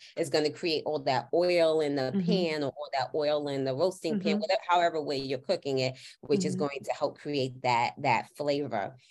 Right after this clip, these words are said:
Speaker 1: And
Speaker 2: Yeah.
Speaker 1: then, um, I don't know if you do anything like, um, like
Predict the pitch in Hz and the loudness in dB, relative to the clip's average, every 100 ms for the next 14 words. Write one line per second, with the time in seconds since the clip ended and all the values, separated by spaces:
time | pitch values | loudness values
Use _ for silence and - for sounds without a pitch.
0 | - - 170 160 160 165 160 156 - - | -14 0 4 6 6 6 6 2 -6 -10
1 | 143 139 139 - - - - 165 165 160 | -4 -2 -4 -6 -20 -6 2 4 6 4
2 | 156 165 160 156 160 - 151 156 135 156 | 2 -4 -6 -4 -2 0 0 0 -2 0
3 | 151 151 139 135 131 - - 139 135 131 | 0 0 0 2 0 -2 0 2 4 4
4 | 123 123 131 - _ - _ - 139 110 | 2 0 -4 -8 _ -18 _ -2 0 0
5 | - - | -4 -12